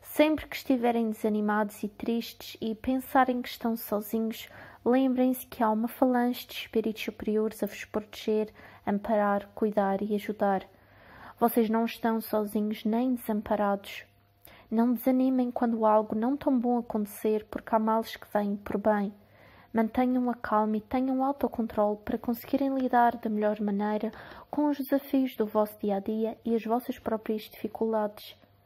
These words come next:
Vocês são a pessoa mais importante da vossa vida. Cuidem-se para estarem bem e também terem a capacidade de ajudar e cuidar dos outros.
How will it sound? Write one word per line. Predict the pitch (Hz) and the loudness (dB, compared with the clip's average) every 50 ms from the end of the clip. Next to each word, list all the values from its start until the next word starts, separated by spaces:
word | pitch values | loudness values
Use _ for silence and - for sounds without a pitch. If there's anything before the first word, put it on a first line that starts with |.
| _ - - - - - - _ - | _ -20 -20 -20 -20 -20 -20 _ -2
Vocês | - 226 226 - - 277 269 269 | 0 0 0 2 2 2 2 2
são | - - 269 262 | 0 0 0 0
a | |
pessoa | 254 - - - 233 | 0 -2 -2 -2 0
mais | 220 220 226 226 226 | 2 2 2 2 2
importante | 233 226 220 - - - - 220 220 233 - | 0 -2 -4 -4 -6 -2 -2 0 0 0 -2
da | 220 | -4
vossa | 208 214 208 202 - - | -4 -4 -4 -6 -4 -6
vida. | 208 - 240 240 240 - - 196 196 - - - - - - _ _ _ | -2 0 2 0 0 0 -4 -8 -8 -8 -18 -20 -20 -20 -20 _ _ _
Cuidem-se | - - - 220 220 214 233 240 240 - - | -6 0 4 4 4 6 4 2 2 0 -6
para | - - 240 | -8 -8 -8
estarem | - - - 262 262 277 277 269 | -6 -2 2 2 4 4 4 2
bem | 254 247 262 277 | 2 2 2 0
e | 269 | 0
também | - - 262 269 285 285 | -2 0 0 0 0 -2
terem | 285 - 285 254 247 | 0 0 2 2 2
a | 240 | 0
capacidade | - 233 220 - 233 226 - 226 214 220 214 208 208 | 0 -2 -2 0 -2 -2 -2 0 2 2 2 0 0
de | - - | -2 -6
ajudar | 214 - 233 - 226 220 220 | -4 -2 0 2 2 2 2
e | 214 | 0
cuidar | - - - 208 208 202 202 202 | -2 -4 -4 -2 0 0 0 -2
dos | 202 - - - - | -4 -8 -12 -6 -4
outros. | 208 196 190 190 - - 220 - - | -2 -2 -4 -6 -10 -14 -14 -14 -16